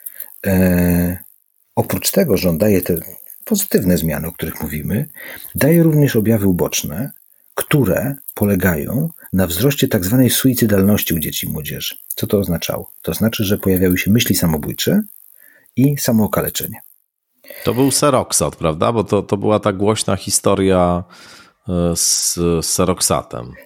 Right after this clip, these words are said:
Speaker 1: To była paroksetyna, to był Seroxat.
Speaker 2: Mhm.
Speaker 1: I, i, i teraz tak. I, e, i teraz, e, w badaniach nie wyszło, żeby tam wzros-, żeby w-, wzrosła liczba samobójstw, ale samookaleczeń i myśli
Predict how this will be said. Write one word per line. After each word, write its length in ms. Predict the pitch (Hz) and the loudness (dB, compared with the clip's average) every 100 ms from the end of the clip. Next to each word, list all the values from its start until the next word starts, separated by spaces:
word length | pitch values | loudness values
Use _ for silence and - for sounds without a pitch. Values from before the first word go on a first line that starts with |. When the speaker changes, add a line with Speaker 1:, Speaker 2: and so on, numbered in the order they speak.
| - | -2
Speaker 1:
To 120 | 202 | 0
była 200 | 156 123 | 2 2
paroksetyna, 680 | 104 87 - 80 76 73 - | 2 -2 -4 -8 -8 -8 -4
to 100 | 107 | -4
był 120 | 87 | -4
Seroxat. 400 | 92 - - 110 | -6 -8 -8 -4
Speaker 2:
Mhm. 260 | 110 127 147 - - - - - - | -4 -4 -6 -10 -12 -12 -14 -8 2
Speaker 1:
I, 180 | 127 135 - | 2 2 0
i, 280 | 127 - 127 | -2 -2 -4
i 40 | |
teraz 320 | - 196 - | 2 4 4
tak. 360 | - 87 - - _ - - | 0 -2 -6 -12 _ -20 -2
I, 300 | 123 131 127 131 | 2 4 4 2
e, 220 | 131 127 | 4 4
i 240 | - 117 113 | 4 0 2
teraz, 580 | 175 160 95 - - - | 4 4 2 -2 -6 -6
e, 480 | 107 107 104 104 107 - _ - - _ _ _ _ _ _ _ - | -6 -2 0 0 -2 -8 _ -20 -20 _ _ _ _ _ _ _ -18
w 320 | 104 113 113 123 | -12 -8 -6 -4
badaniach 640 | 127 139 156 208 170 120 | -2 0 4 4 4 2
nie 120 | 143 | 0
wyszło, 300 | 135 - 165 | 0 0 0
żeby 240 | 113 95 | 2 0
tam 200 | 95 95 | 0 0
wzros-, 340 | 90 113 107 - | 2 0 0 -4
żeby 260 | 113 113 113 | -2 2 0
w-, 80 | 104 - 113 - | -2 -8 -12 -12
wzrosła 680 | 92 80 123 110 131 - 117 | -14 -10 -4 0 0 2 0
liczba 240 | 117 107 | 0 0
samobójstw, 840 | - 123 147 123 - 60 - - - - | 2 4 4 2 -2 -10 -10 -14 -16 -8
ale 220 | - 226 | 2 2
samookaleczeń 800 | - 147 123 110 104 143 113 107 | 4 4 4 4 2 2 4 4
i 60 | |
myśli 560 | 107 147 - 87 87 190 | 6 4 2 0 -2 -6